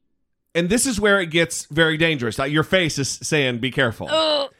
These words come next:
Speaker 1: If I walk around with a, with a five dollar bill or a twenty dollar bill hanging out of my back pocket and it gets stolen by
Speaker 2: Mm-hmm.
Speaker 1: a pickpocket,
Speaker 2: Mm-hmm.
Speaker 1: um, it's not my fault,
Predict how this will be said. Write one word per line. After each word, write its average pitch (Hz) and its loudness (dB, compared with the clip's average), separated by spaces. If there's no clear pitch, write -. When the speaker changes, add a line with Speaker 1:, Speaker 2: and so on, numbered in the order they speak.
Speaker 1:
If 175 0
I 262 4
walk 262 2
around 202 2
with 175 0
a, 147 2
with 147 -4
a 127 0
five 190 0
dollar 175 2
bill 180 4
or 147 4
a 131 2
twenty 294 0
dollar 196 4
bill 156 2
hanging 208 2
out 190 2
of 175 -2
my 156 0
back 147 -4
pocket 160 0
and 135 -2
it 147 -4
gets 160 -6
stolen 190 0
by 131 2
Speaker 2:
Mm-hmm. - -2
Speaker 1:
a - -6
pickpocket, 131 -4
Speaker 2:
Mm-hmm. 180 -12
Speaker 1:
um, 175 2
it's - -10
not 349 2
my 160 0
fault, - -2